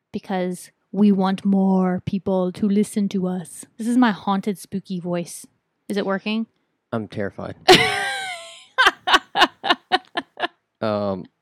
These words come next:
Speaker 2: I don't, I haven't checked to see if we actually have any more
Speaker 1: Subscribers?
Speaker 2: subscribers or listeners.
Speaker 1: I don't think you can check that. That's the weird thing about podcasting
Speaker 2: Yeah.
Speaker 1: is you can, they don't tell you how many subscribers you have.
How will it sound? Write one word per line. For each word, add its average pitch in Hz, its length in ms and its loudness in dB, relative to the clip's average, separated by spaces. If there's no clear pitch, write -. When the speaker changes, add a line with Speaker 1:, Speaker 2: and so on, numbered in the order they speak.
Speaker 2:
I 127 60 4
don't, 175 260 4
I 113 60 0
haven't 151 280 2
checked - 300 0
to 101 80 0
see - 180 -2
if 101 120 -2
we 98 160 0
actually 95 260 -2
have 90 220 -4
any 90 100 -4
more 92 360 -8
Speaker 1:
Subscribers? 269 480 0
Speaker 2:
subscribers 208 640 -2
or - 100 -4
listeners. - 400 -6
Speaker 1:
I 285 60 2
don't 403 120 0
think 359 180 4
you 285 80 2
can 277 100 4
check 202 280 -4
that. - 180 -4
That's 262 160 -4
the 381 80 2
weird 240 280 2
thing 226 140 0
about 196 180 -4
podcasting 185 680 -4
Speaker 2:
Yeah. - 80 -4
Speaker 1:
is 190 160 -2
you 214 180 2
can, - 180 -8
they 220 120 4
don't 233 180 2
tell 214 140 0
you 277 160 2
how 180 80 -2
many 180 100 -6
subscribers 180 540 -4
you 180 80 -2
have. 175 360 -4